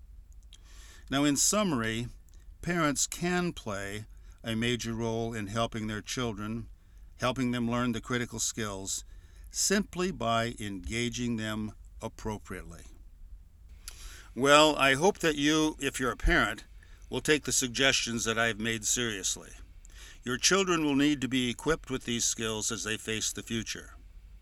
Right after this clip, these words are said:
Now, in episode number fifteen next week, we'll discuss how the critical skills may be assessed. And here's a spoiler. They are not assessed by standardized tests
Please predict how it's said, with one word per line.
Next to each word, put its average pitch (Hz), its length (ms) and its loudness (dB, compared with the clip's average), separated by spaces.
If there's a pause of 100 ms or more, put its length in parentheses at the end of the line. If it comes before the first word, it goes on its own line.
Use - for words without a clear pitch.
(460)
Now, 131 120 2
in 139 80 4
episode 180 440 6
number 143 220 4
fifteen 135 720 0
next 120 320 0
week, 123 340 -2 (380)
we'll 151 120 0
discuss 151 480 4
how 131 200 2
the 113 120 -4
critical 127 380 -2
skills 113 460 -2
may 110 200 -2
be 104 280 -6
assessed. - 720 0 (260)
And 139 160 2
here's 180 220 2
a 151 80 -2
spoiler. 143 520 -4 (800)
They 123 160 -2
are 127 160 6
not 165 300 4
assessed - 560 0
by 101 120 -2
standardized 110 800 -2
tests - 600 -4